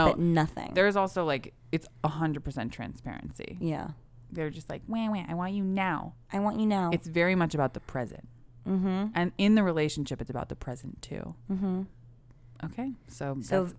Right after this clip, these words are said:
Speaker 1: Aries,
Speaker 2: fuck
Speaker 1: Venus.
Speaker 2: your Aries, Venus ex.
Speaker 1: Well, what about Venus, Taurus?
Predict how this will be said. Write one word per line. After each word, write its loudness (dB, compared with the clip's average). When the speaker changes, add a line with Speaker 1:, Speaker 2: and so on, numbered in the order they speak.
Speaker 1:
Aries, -4
Speaker 2:
fuck 4
Speaker 1:
Venus. -2
Speaker 2:
your 6
Aries, 2
Venus 0
ex. -8
Speaker 1:
Well, -2
what 0
about 0
Venus, -2
Taurus? -12